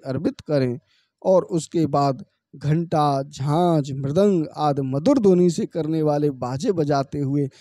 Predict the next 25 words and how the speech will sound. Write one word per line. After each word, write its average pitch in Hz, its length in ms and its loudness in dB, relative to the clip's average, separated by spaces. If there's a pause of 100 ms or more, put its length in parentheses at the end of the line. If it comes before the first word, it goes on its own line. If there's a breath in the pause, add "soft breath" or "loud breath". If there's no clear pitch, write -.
(220 soft breath)
गिरिराज 147 360 0
जी 135 160 -6
की 135 280 -10
आरती 143 400 -6
करें। 127 340 -6 (360 soft breath)
फिर 185 200 4
उनको 156 640 0 (440 soft breath)
इस 165 180 0
प्रकार 151 500 0
से 151 380 0 (280)
मंत्र 185 380 0
पढ़ते 165 500 2
हुए 156 440 2 (320)
अपने 220 400 2
ऊपर 175 560 0 (200)
लावा 147 400 0
की 202 160 -6
वर्षा 143 440 -6
करें 131 340 -8 (380)
और 156 160 -4
श्रद्धापूर्वक 220 800 -2
गिरिराज 170 400 2
जी 151 240 -6
के 156 200 -4
समीप 160 480 -4